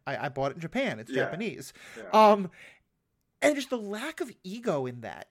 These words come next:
Speaker 1: is something I really love. Like, he's not trying to, like, show them up. He's not trying to be like, "Look, I caught you." He's just like, "Yeah, okay, you had, you had to say it, but now I'm answering your question."
Speaker 2: Right. Yeah, he just doesn't care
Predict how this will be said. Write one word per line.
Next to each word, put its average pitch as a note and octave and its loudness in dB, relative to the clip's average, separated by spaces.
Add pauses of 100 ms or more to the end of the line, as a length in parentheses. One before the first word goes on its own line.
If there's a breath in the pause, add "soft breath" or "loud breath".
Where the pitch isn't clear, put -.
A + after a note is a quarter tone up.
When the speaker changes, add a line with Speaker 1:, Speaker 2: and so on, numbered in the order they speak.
(120)
Speaker 1:
is F#3+ -4
something G#3+ -4
I G#3 2
really E3 -2
love. D3 -2
Like, F3 -6
he's G#3 -6
not A#3+ -2
trying A#3+ -2
to, G3+ 2
like, F3 -2
show - -4
them D3+ -6
up. F#3+ -2
He's F3 -8
not E3+ -4
trying F3+ -4
to D#3+ -6
be D3+ -4
like, C#3 -4
"Look, D#3 -8
I C#3+ -2
caught F#3+ -4
you." B2+ -8 (320 soft breath)
He's B3 0
just B3+ -2
like, A#3+ 2 (480)
"Yeah, D4 0 (120)
okay, D4 0
you G#3+ -2
had, A3+ 0 (160)
you G#3 -2
had G#3 4
to G3 -6
say F#3 0
it, C#4 -12
but F#3+ -6
now G3 2
I'm G3+ -2
answering G#3 -6
your E3+ -10
question." C3 -12 (140)
Speaker 2:
Right. A2+ -2 (360 loud breath)
Yeah, G#3+ 6
he G#3 -8
just - -12
doesn't B2 -2
care G#2+ -4